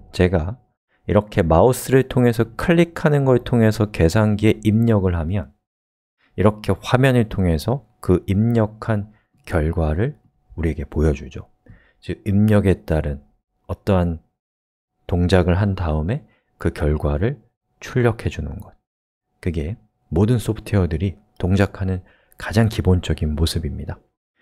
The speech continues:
자, 근데 우리가 지금 하고 있는 것은 피에이치피고, 피에이치피는 이런 데스크탑 애플리케이션을 위해서 고안된 언어가 아니라, 어, 웹 애플리케이션을 위해서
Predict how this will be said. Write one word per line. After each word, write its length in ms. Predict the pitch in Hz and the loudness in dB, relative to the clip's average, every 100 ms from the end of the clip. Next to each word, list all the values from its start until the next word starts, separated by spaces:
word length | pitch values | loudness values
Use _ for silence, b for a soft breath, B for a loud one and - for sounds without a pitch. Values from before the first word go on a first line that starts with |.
| b b b | b b b
자, 100 | 110 | 2
근데 100 | 107 | 4
우리가 280 | 110 127 | 4 4
지금 300 | 117 117 113 | 4 2 2
하고 220 | 110 117 120 | 0 2 2
있는 280 | 107 104 | 2 2
것은 360 | 95 90 101 95 | 2 2 2 0
피에이치피고, 840 | - - - - 78 - 85 139 _ | 0 -2 -2 -4 -6 -6 -8 -8 _
피에이치피는 760 | - 143 - - - 110 127 143 _ _ _ _ - | -4 0 0 -4 -4 0 0 -2 _ _ _ _ 0
이런 200 | 101 104 | 2 4
데스크탑 640 | 101 - - - 127 - | 2 0 -2 0 -2 0
애플리케이션을 880 | 95 - 117 113 120 110 113 104 73 | -2 2 0 2 2 2 4 2 0
위해서 500 | 82 107 110 - 101 | 2 2 2 0 -2
고안된 720 | - 92 92 92 90 101 95 - _ _ _ _ _ | 0 2 2 2 0 0 0 -8 _ _ _ _ _
언어가 400 | - 90 90 82 - | -2 0 0 0 -2
아니라, 500 | - 90 87 71 113 _ _ _ _ _ _ _ _ - | 0 2 2 -2 -8 _ _ _ _ _ _ _ _ -8
어, 840 | 85 76 76 73 76 73 73 82 - - | -2 0 0 0 0 2 0 -2 -6 -6
웹 320 | 80 107 110 - - - | 2 4 4 -4 -20 -6
애플리케이션을 1120 | 95 - 110 104 - 87 82 80 80 98 101 - _ _ _ _ _ _ _ | -4 0 0 2 2 2 2 0 2 0 0 -6 _ _ _ _ _ _ _
위해서 640 | 92 90 92 - 95 110 | 0 4 4 2 -6 -10